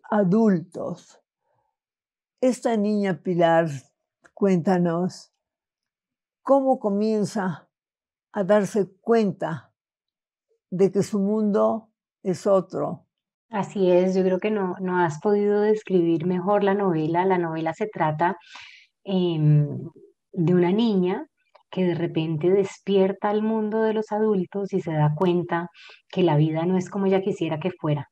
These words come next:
Speaker 2: ¿no? Como, como pensaba que era. Em, de repente descubre que quizás no fue una hija deseada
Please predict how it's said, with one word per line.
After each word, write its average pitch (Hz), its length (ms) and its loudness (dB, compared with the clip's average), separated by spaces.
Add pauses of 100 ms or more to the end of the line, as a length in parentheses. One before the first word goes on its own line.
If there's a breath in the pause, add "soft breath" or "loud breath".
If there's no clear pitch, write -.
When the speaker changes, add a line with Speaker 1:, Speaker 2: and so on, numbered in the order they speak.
(140)
Speaker 2:
¿no? 185 200 -4
Como, 165 640 -2
como 156 260 -4
pensaba 190 800 0 (400 soft breath)
que 147 260 -2
era. 143 240 -8 (640 soft breath)
Em, 151 840 0 (580 loud breath)
de 175 180 -2
repente 175 920 0
descubre 220 880 -2 (300 soft breath)
que 190 160 -4
quizás 180 420 -2
no 190 220 2
fue 208 140 -2
una 202 200 -2
hija 196 260 -4
deseada 202 640 -4